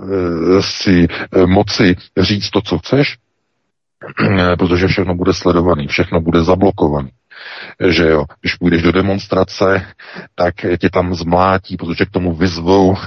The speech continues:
nějací uvědomělí, eh, sfašizovaný svazáci, novodobí, že? No a <laughs>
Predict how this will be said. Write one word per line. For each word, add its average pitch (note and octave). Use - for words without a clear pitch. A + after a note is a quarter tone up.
nějací F#2
uvědomělí, F2+
eh, E2+
sfašizovaný F2
svazáci, E2
novodobí, D#2+
že? F2+
No D#2+
a E2
<laughs> E2+